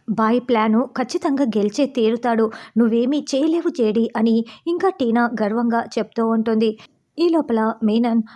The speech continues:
రౌడీలకి ఫోన్ చేసి రావు భార్యని కూతుర్ని చంపేసి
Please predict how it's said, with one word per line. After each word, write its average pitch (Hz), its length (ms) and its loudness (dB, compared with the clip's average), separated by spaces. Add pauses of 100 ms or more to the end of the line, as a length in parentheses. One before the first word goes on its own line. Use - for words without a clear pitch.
(120)
రౌడీలకి 302 500 2 (100)
ఫోన్ 220 260 -2
చేసి 226 320 -2 (120)
రావు 208 200 -2
భార్యని 220 500 0
కూతుర్ని 226 540 -2
చంపేసి 269 520 -2